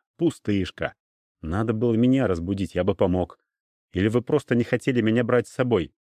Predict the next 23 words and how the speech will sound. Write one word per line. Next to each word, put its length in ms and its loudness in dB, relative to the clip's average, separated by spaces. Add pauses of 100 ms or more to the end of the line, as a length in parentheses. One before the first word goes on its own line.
А 140 -8
может, 360 2
я 180 0
так 220 -2
долго 300 -2
проспал 680 -2 (120)
из-за 260 -2
того, 260 2
что 180 -4
вы 120 0
мне 160 2
в 60 0
алкоголь 400 0
подмешали 520 0
снотворное?» 760 -2 (200)
нахмурился 640 -2
я. 240 -4 (380)
«Угадал». 640 0 (300)
Простецки 600 -4
разведя 440 0
руками, 560 -2
ответил 540 -4
толстяк. 600 -4